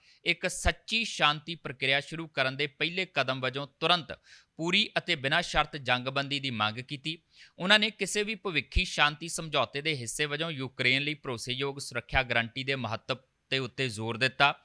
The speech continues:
ਪ੍ਰਧਾਨ ਮੰਤਰੀ ਕਾਰਨੀ ਨੇ ਕਿਹਾ ਕਿ ਦੋ ਹਜ਼ਾਰ ਚੌਵੀ ਸੁਰੱਖਿਆ ਸਹਿਯੋਗ ਸਮਝੌਤੇ ਦੇ ਤਹਿਤ ਕੈਨੇਡਾ ਯੂਕਰੇਨ ਨੂੰ ਫੌਜੀ ਅਤੇ ਤਕਨੀਕੀ ਸਹਾਇਤਾ ਪ੍ਰਦਾਨ ਕਰਨਾ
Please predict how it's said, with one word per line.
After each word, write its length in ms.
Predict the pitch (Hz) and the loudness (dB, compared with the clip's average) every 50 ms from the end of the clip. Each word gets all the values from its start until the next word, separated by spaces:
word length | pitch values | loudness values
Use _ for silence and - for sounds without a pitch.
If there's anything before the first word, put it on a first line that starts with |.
| _ - - - - _ | _ -20 -20 -20 -8 _
ਪ੍ਰਧਾਨ 280 | - 170 170 180 175 170 | 2 6 8 8 8 8
ਮੰਤਰੀ 280 | 175 190 196 190 214 220 | 6 0 0 0 -2 -2
ਕਾਰਨੀ 420 | - - 185 170 170 170 170 185 190 | 0 4 6 6 6 6 4 -2 -2
ਨੇ 100 | 196 190 | -2 -2
ਕਿਹਾ 200 | - 190 180 185 | 0 0 0 0
ਕਿ 140 | 185 - 196 | 0 -2 -4
ਦੋ 140 | 170 165 156 | -4 -4 -2
ਹਜ਼ਾਰ 200 | 151 170 175 165 - - | 0 0 0 0 0 -2
ਚੌਵੀ 340 | - 143 147 147 147 110 - _ _ - - _ | 2 2 2 2 0 -4 -6 _ _ -20 -20 _
ਸੁਰੱਖਿਆ 600 | - - - 185 185 180 180 - - 208 208 214 | -8 -4 2 4 4 4 2 2 2 4 4 4
ਸਹਿਯੋਗ 580 | 202 - - 170 151 139 139 147 156 165 175 170 | 4 2 0 0 0 0 0 0 0 0 -2 -2
ਸਮਝੌਤੇ 520 | - - 185 170 160 151 127 107 - 127 127 | -4 -6 -4 -2 2 2 2 2 2 -2 -2
ਦੇ 120 | 135 151 | -2 -4
ਤਹਿਤ 420 | 139 - 147 147 160 165 160 - 175 170 131 _ - | -2 0 2 2 2 2 0 -2 -4 -4 -4 _ 2
ਕੈਨੇਡਾ 360 | - 135 131 135 139 151 165 | 4 6 6 6 6 6 4
ਯੂਕਰੇਨ 560 | 165 147 131 131 - - - 123 123 127 135 | 2 2 -2 -6 -6 -4 0 2 2 2 2
ਨੂੰ 200 | 147 147 127 101 - _ _ _ _ _ - | 0 -4 -6 -8 -10 _ _ _ _ _ -2
ਫੌਜੀ 360 | - 160 160 160 151 190 220 - - 160 | 4 4 4 4 4 0 -2 0 0 -2
ਅਤੇ 160 | 151 - 170 | 0 -2 -2
ਤਕਨੀਕੀ 520 | - - 151 - 156 147 143 131 - 170 | -2 -2 -4 -4 -2 -4 -4 -4 -4 -6
ਸਹਾਇਤਾ 460 | 160 - - 139 127 123 117 - 135 | -6 -4 -2 2 2 2 4 4 2
ਪ੍ਰਦਾਨ 420 | 131 - - 123 110 120 117 120 120 | 0 2 -2 -2 2 4 2 2 2
ਕਰਨਾ 420 | - - 120 107 110 117 117 123 | 2 0 0 2 2 0 0 0